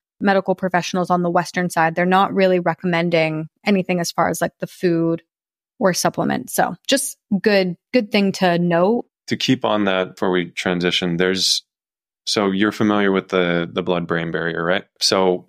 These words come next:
Speaker 2: just for listeners that maybe aren't, our system has different barriers in different parts of our body because they're meant to be well regulated. There's not supposed to be certain,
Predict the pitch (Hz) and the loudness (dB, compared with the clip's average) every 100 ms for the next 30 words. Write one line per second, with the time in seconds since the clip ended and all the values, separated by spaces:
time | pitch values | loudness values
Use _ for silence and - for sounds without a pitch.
0 | 104 98 - 101 90 87 90 - 92 85 | -4 -2 0 0 0 2 0 0 0 0
1 | 90 90 87 87 104 107 104 _ - 95 | -2 -2 -2 -2 -2 -2 -4 _ -8 -4
2 | 90 - 101 - 104 92 95 90 90 87 | -2 0 0 0 -2 -2 -2 0 0 -2
3 | - 90 92 87 92 95 98 117 139 - | -2 -4 -4 -4 0 2 2 2 0 -4
4 | - 92 87 95 - 76 95 92 - 87 | -6 -6 -2 -2 -4 -4 -2 0 0 0
5 | 82 85 87 95 90 87 92 - - 98 | 0 2 2 2 0 -2 -4 -4 -2 0
6 | 95 - 95 90 87 85 82 82 82 85 | 0 0 2 2 2 0 0 -2 -4 -4
7 | 85 92 - 92 90 - 90 87 - 90 | -2 -2 -2 -2 -4 -2 -2 0 0 -2
8 | 90 | -4